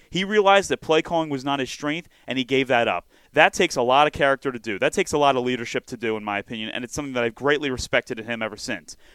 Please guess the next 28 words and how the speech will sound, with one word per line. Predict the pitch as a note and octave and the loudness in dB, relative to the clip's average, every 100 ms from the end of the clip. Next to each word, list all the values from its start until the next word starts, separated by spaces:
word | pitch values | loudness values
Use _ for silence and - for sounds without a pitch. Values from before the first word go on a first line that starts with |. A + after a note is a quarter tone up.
| _ | _
Do | G#2+ | 0
I | |
love | A2+ C#3+ | 4 4
him | E3 | 4
like | E3 E3+ | 0 2
I | E3+ | 4
love | E3+ C#3+ | 4 4
Doug? | F3 G#3+ - _ _ | 4 4 0 _ _
No. | D4 A3 F2+ - | 2 4 4 4
Doug's | F3 F3 | 4 4
the | E3+ | 6
guy | E3+ E3 | 8 8
that | C3 | 6
brought | D#3 D#3+ | 6 6
us | D#3+ | 6
our | D3+ | 0
first | - D#3 D3 | 0 -2 -2
Super | D#3+ B2+ | -6 -4
Bowl. | G2+ D#2+ - - - | -6 -6 -14 -20 -8
But | B2+ | 0
that | C3+ | 0
doesn't | B2+ B2+ | -2 -6
mean | A#2 | -4
I | |
don't | A2+ | -2
like | G2 C#3 | -2 -2
the | C#3 | 0
guy. | B2 G#2+ | 2 2